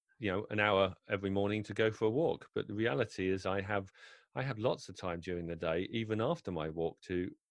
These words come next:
to do things for me. And it was, the only person you can really change in, in life is yourself.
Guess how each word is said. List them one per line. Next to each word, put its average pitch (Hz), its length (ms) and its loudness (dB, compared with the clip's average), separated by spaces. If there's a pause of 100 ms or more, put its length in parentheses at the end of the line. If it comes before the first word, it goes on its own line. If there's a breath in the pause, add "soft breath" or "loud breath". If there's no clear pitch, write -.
(240)
to 101 80 -4
do 107 180 2
things 107 420 -4 (320)
for - 160 0
me. 117 420 2
And 117 120 0
it 117 80 4
was, 117 160 0 (960 soft breath)
the 131 140 8
only 165 160 4
person 120 360 4
you 113 120 2
can 107 160 -4
really 107 240 2
change 90 560 -2
in, 98 260 -6
in 95 160 -4
life 101 340 -2
is 87 140 -8
yourself. 92 500 -2